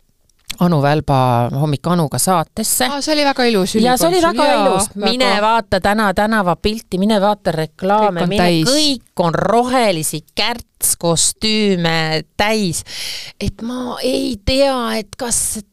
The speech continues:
Speaker 1: inimesed, et, äh, no ma saan aru, et see on nii äge, te jul-,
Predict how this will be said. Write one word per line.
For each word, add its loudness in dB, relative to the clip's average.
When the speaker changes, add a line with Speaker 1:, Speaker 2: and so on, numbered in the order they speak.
Speaker 1:
inimesed, -4
et, -8
äh, -2
no -4
ma 2
saan 2
aru, 4
et -4
see 0
on 0
nii 2
äge, 0
te 0
jul-, 2